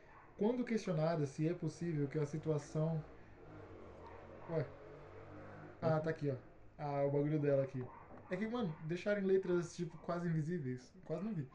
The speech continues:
Speaker 1: Mas voltando. Ela diz: "Os sonhos têm um componente individual e um componente coletivo, o que significa dizer nada mais, nada menos que são culturalmente compartilhados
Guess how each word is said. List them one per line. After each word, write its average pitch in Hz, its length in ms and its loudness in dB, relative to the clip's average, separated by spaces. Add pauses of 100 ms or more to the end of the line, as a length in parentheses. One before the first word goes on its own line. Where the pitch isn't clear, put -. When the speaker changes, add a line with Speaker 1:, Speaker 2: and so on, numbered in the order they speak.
(480)
Speaker 1:
Mas 156 120 0
voltando. 180 380 0 (440)
Ela 180 200 4
diz: 147 360 0 (760)
"Os 190 180 4
sonhos 220 340 2
têm 196 120 0
um 190 140 2
componente 175 680 0
individual 170 1000 2
e 180 120 2
um 180 80 4
componente 180 480 2
coletivo, 147 640 2
o 151 60 -4
que 165 80 -6
significa 190 440 0
dizer 139 440 0 (320)
nada 180 420 2
mais, 170 540 0
nada 185 280 0
menos 165 460 0
que 175 160 -2
são 160 320 2
culturalmente 208 800 0
compartilhados 170 840 -2